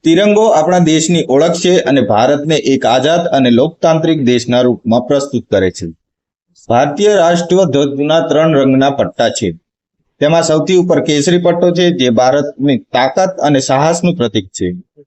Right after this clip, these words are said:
વચ્ચે સફેદ રંગ છે, જે શાંતિ અને સત્યનું પ્રતીક છે. સૌથી નીચે લીલો રંગ છે, જે આપણા દેશની હરિયાળી, વિકાસ અને સમૃદ્ધિનું પ્રતીક છે.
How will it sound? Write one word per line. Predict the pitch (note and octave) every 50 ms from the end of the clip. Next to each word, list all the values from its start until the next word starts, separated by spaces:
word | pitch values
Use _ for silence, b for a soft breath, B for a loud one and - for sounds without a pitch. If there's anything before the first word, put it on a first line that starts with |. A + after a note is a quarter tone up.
| _ _ - A2
વચ્ચે | B2+ C3 - - E3 E3
સફેદ | D#3+ - C#3+ C3+ C3+ D#3+ F3+ F#3 F#3
રંગ | F3+ F#3 F3+ F#3 F3
છે, | F3+ F#3+ F#3 F#3 F#3 F#3 - _ _ -
જે | A2+ C3+ C#3
શાંતિ | C3+ D3+ D3 D#3+ E3 E3+ F3 F#3 F#3
અને | E3+ D#3 D#3
સત્યનું | D3+ - D#3+ - D#3+ F3 F3+ F3 D#3+ C3+
પ્રતીક | A#2 C3 G#2+ G2+ G#2 F2+ D#2+
છે. | - G2 F2+ - _ - - _ _ _ _ _ - -
સૌથી | - F3 F#3 F3 G3+ G#3+
નીચે | G3+ G3+ F3+ F3 F3+ F#3+ F#3+ F#3
લીલો | F3 D#3 C3+ C3 C3+ C#3 D#3 E3+ F#3 F3+
રંગ | F3+ F3+ F#3 F3
છે, | F3+ F3+ F3 F3 E3 -
જે | B2+ D3 D3
આપણા | C#3+ C3+ - D#3 D3+
દેશની | D3 C3+ B2+ C#3+ D3+ D3 - E3+ D#3+ C#3
હરિયાળી, | B2+ A#2+ B2 C3+ D3 D3 D#3 D#3+ E3 D3+
વિકાસ | C#3 C3 - - C#3+ D3+ D#3 D#3 C#3+
અને | C3+ C#3 C3+
સમૃદ્ધિનું | - C3 B2+ C#3 C#3 C#3 C#3 A#2+ A2+ A2 A2 G#2 G#2+
પ્રતીક | G#2 G2+ F#2 - F#2 F2
છે. | - F2+ F2